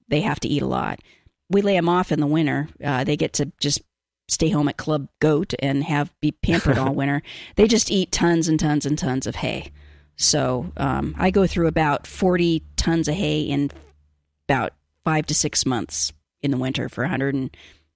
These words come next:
Speaker 1: fifty animals.
Speaker 2: I, I confess, I have not spent enough tar-, time on, uh, on farms in my life to have a sense of how much hay that is, but that sounds like a, a lot of hay.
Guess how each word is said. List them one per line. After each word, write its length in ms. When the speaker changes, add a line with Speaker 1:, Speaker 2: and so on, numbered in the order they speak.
Speaker 1:
fifty 320
animals. 540
Speaker 2:
I, 180
I 80
confess, 280
I 60
have 100
not 160
spent 240
enough 300
tar-, 320
time 340
on, 300
uh, 180
on 120
farms 280
in 80
my 60
life 240
to 100
have 120
a 40
sense 360
of 80
how 100
much 160
hay 140
that 160
is, 160
but 100
that 140
sounds 180
like 140
a, 100
a 80
lot 220
of 80
hay. 220